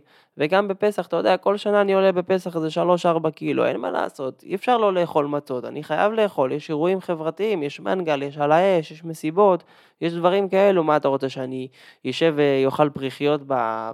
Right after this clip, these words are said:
ב-, בארוחת, אה, חג? אי אפשר ככה. זה בדיוק מה שאמר לי השבוע מתאמן בסטודיו. אני מקליט לכם עכשיו את הפרק ממש, ממש לפני פורים, שנת אלפיים עשרים וארבע,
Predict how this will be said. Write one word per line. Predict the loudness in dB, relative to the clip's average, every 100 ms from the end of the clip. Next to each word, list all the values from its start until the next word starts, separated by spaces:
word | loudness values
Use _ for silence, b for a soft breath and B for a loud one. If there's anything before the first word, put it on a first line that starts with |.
| -8
ב-, | -8 -6 -6
בארוחת, | -4 -4 0 -2 -2
אה, | -4 -6
חג? | 2 4 4 2
אי | -2
אפשר | -2 -2 -4
ככה. | -4 -8 -12 -16 _ _ _ _ _ _ _
זה | -4 0 2
בדיוק | 2 4 4 4
מה | 0 2
שאמר | 0 2 2 4
לי | 2
השבוע | 2 -2 0 6 6 4
מתאמן | -6 -4 -2 -2 -2
בסטודיו. | -4 -4 -6 -4
אני | -6 -8
מקליט | -8 -8 -8
לכם | -8 -10
עכשיו | -6 -6
את | -6
הפרק | -6 -2 -2 -2 -8 _
ממש, | -8 -4 -4 -4
ממש | -6 -6 -8
לפני | -14 -8 -8
פורים, | -2 -2 0 -4 -6 _ _ -20
שנת | -12 -4 -2
אלפיים | -2 -6 -4 -4 -4
עשרים | -12 -12 -12 -4
וארבע, | -2 0 0